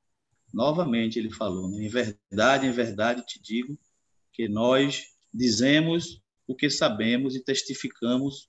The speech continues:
o que temos visto. Contudo, não aceitais o nosso testemunho.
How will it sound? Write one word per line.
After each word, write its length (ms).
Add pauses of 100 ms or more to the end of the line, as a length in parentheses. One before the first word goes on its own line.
o 80
que 200
temos 580
visto. 340 (640)
Contudo, 880
não 300
aceitais 1040 (500)
o 80
nosso 400
testemunho. 720